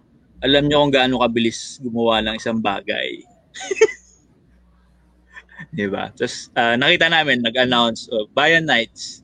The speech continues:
ah, para siyang multi-universe, isang universe ng mga, parang mga O C. Ah, nakikita ko, di ba, marami ngayon uso gumawa lang ng original character.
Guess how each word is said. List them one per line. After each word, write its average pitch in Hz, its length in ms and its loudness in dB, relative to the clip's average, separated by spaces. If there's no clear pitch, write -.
ah, 107 200 -8
para 120 240 0
siyang 123 560 -2
multi-universe, 135 880 2
isang 147 300 0
universe 135 640 2
ng 123 320 -2
mga, 120 220 -2
parang 156 400 -2
mga 135 240 0
O 147 160 6
C. 123 340 0
Ah, 127 160 -4
nakikita 185 400 2
ko, 156 180 4
di 127 140 -4
ba, 123 160 2
marami 120 420 0
ngayon 131 220 2
uso 120 180 -4
gumawa 117 320 2
lang 113 220 2
ng 113 80 0
original 113 480 -2
character. 110 640 -2